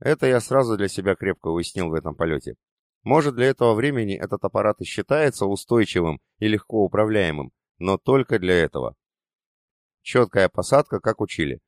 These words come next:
Впрочем, и условия для посадки лабораторные. Ветра нет, воздух ещё не прогрелся,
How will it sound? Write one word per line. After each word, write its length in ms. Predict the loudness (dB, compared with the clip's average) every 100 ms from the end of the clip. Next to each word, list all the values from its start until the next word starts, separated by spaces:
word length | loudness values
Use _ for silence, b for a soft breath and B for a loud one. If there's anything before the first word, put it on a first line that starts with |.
| _ _ _
Впрочем, 480 | _ 0 0 2 -2
и 140 | -2
условия 520 | -2 -2 0 2 4
для 140 | 4 2
посадки 540 | 0 0 -2 0 -6 -2
лабораторные. 920 | -2 0 0 0 0 -2 -4 -12 -14 _ _ _
Ветра 440 | -4 -2 -2 0 0
нет, 260 | 0 -6 _ _ _ _
воздух 600 | -4 2 2 2 2 0
ещё 220 | -2 -4
не 120 | -4 0
прогрелся, 720 | 0 0 0 0 -2 -8 -10